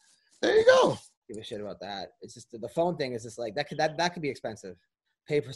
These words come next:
Speaker 2: pay to some, pay for someone's new Wi-Fi. They have to install it. It's a whole fucking thing. Uh, but I hear you. All right. So, uh,
Speaker 1: <laughs> If anyone listening has, lives in Arizona and has a solution for this,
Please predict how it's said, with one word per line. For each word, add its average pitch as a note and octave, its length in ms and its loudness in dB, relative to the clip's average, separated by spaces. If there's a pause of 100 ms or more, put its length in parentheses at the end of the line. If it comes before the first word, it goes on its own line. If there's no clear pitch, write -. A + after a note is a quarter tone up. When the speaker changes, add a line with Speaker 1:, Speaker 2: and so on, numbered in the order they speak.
Speaker 2:
pay D#3 100 2
to D3 60 2
some, C#3+ 160 -4 (100)
pay C#3+ 100 -6
for B2+ 80 -10
someone's C3 240 -8
new C3+ 100 -4
Wi-Fi. B2+ 420 -2
They C#3+ 80 -2
have D3 80 -4
to C#3 80 -10
install C3 400 -4
it. C#3 60 -4
It's B2 100 -14
a B2 40 -14
whole C#3+ 180 -8
fucking C#3+ 240 -10
thing. A#2+ 280 -10 (960)
Uh, A#2+ 880 0 (200)
but D3+ 80 2
I F3 80 4
hear C#3 160 -2
you. F2+ 180 -6 (400)
All E3+ 80 8
right. B2+ 160 6 (140)
So, F#3 440 8
uh, F3 360 8 (120)
Speaker 1:
<laughs> - 480 6 (840)
If D4+ 260 12
anyone G#4+ 380 10
listening F3 460 6
has, F3 300 6 (840)
lives C4 520 12
in F4+ 300 10 (180)
Arizona G3+ 840 8 (560)
and E3+ 160 8
has A3+ 320 8
a - 60 8
solution G#3+ 760 6
for F#3 120 -4
this, E3 140 -2